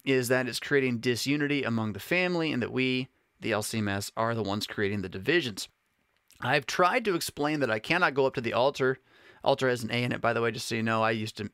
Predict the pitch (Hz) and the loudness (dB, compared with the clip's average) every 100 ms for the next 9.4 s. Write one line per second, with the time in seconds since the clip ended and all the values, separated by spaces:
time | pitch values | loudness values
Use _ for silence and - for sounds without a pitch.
0 | _ 117 113 - 113 107 - 110 113 113 | _ -6 -6 -6 -4 -4 -4 -4 -2 -4
1 | 101 107 104 - 113 104 92 - - 117 | -4 -4 -4 -2 0 0 -4 -8 -2 -2
2 | - 113 110 - 123 117 113 101 107 107 | 0 0 -2 -4 -8 -4 -2 0 -2 -6
3 | - - - - 151 165 151 131 131 123 | -14 -16 -16 2 2 4 2 2 0 -2
4 | - 180 160 - - 131 135 - _ 139 | 2 4 4 0 -2 2 2 2 _ 2
5 | 156 147 131 - - 143 135 156 - 143 | 2 2 -6 -14 -4 -2 4 2 4 4
6 | 131 131 120 - 135 131 135 131 127 120 | 4 4 0 0 2 4 4 2 2 2
7 | 110 104 101 - - 113 104 101 - 135 | 2 0 -2 -6 -6 -4 -6 -2 0 2
8 | 127 110 104 92 - 120 - 135 120 - | 2 -2 -4 -6 -8 -10 -2 0 0 -2
9 | 120 - - | -4 -4 -12